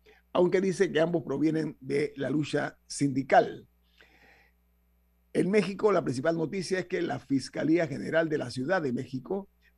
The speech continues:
alista órdenes de aprehensión y desafuero a dos diputados importantes.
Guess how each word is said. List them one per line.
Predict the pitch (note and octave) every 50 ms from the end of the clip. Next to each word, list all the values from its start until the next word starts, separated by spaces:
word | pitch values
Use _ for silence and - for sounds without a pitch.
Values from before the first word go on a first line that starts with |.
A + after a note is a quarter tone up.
| _ _
alista | - A#2+ D3 E3 D3+ - - D#3 D3+ -
órdenes | E3 F3 D#3 D#3+ E3+ D#3+ D3+ B2+
de | B2+ -
aprehensión | - - - C3+ B2+ B2+ B2+ B2+ B2+ A#2 - F3+ F3+ F3
y | D#3+
desafuero | C#3+ C3+ B2 A2+ B2+ A2+ - - - - E3 E3+ - - _ -
a | - B2+
dos | C3+ C3+ C3+ B2 B2+ - -
diputados | C#3 - - C3+ - - - - D#3+ D#3+ C#3+ A#2+ C3
importantes. | B2+ B2 - - - - - F3 D3+ C3 - - - - - - -